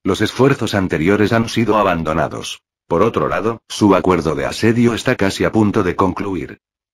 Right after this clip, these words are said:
Cuando llegué por primera vez a la ciudad de Lola, Zantitipis observó cuidadosamente el pueblo llano de Kautini. Aunque tiene casi siete metros de altura y es una ciudad de piedra,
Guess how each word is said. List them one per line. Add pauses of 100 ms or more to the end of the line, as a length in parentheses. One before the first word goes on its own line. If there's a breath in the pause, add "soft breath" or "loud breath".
(120)
Cuando
llegué
por
primera
vez
a
la
ciudad
de
Lola, (100)
Zantitipis
observó
cuidadosamente
el
pueblo
llano
de
Kautini. (300)
Aunque
tiene
casi
siete
metros
de
altura
y
es
una
ciudad
de
piedra,